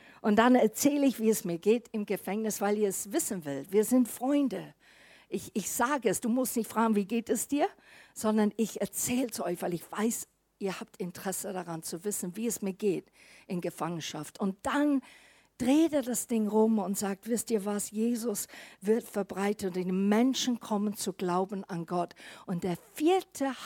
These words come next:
Highlight ist, durch der Beispiel an Paulus in Philippa, die Christen rundherum,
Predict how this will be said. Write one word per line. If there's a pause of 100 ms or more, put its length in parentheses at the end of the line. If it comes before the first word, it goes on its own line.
(100)
Highlight
ist, (640)
durch
der
Beispiel (140)
an
Paulus
in
Philippa, (640)
die
Christen
rundherum,